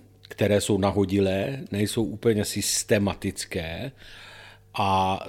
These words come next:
taky se týkají jenom určitého okamžiku toho vývoje, eh, té éry, které říkáme doba římská, řekněme, že těch prvních čtyř, pěti století našeho letopočtu.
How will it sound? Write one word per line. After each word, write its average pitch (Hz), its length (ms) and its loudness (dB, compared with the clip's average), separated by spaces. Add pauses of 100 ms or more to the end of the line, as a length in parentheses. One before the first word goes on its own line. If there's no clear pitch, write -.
taky 123 240 2
se 131 140 4
týkají 123 400 6
jenom 123 260 8
určitého 127 680 8
okamžiku 113 640 6
toho 104 300 2
vývoje, 98 600 4 (460)
eh, - 20 -4 (800)
té 110 260 4
éry, 117 400 8
které 104 320 0
říkáme 104 420 -2
doba 95 280 -2
římská, 90 560 -6
řekněme, - 800 -10
že 90 180 -4
těch 95 200 -6
prvních 101 380 -4
čtyř, - 300 -4
pěti 98 320 -6
století 95 480 -6
našeho 90 300 -8
letopočtu. 87 580 -10